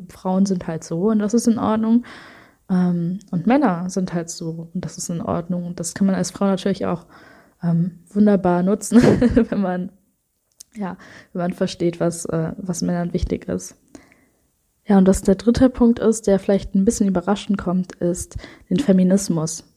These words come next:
immer wieder kritisch zu hinterfragen. Und das ist aktuell einfach so wichtig, weil, ähm, ja, weil Feminismus jetzt wirklich ein Begriff ist, der überall in den Medien vorkommt.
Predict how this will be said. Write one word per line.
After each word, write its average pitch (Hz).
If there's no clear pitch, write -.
immer 185
wieder 165
kritisch -
zu -
hinterfragen. 170
Und 175
das 185
ist 190
aktuell 202
einfach 185
so 190
wichtig, 190
weil, 170
ähm, 175
ja, 165
weil 175
Feminismus 196
jetzt -
wirklich 196
ein 180
Begriff 202
ist, -
der 180
überall 233
in 190
den 190
Medien 185
vorkommt. 175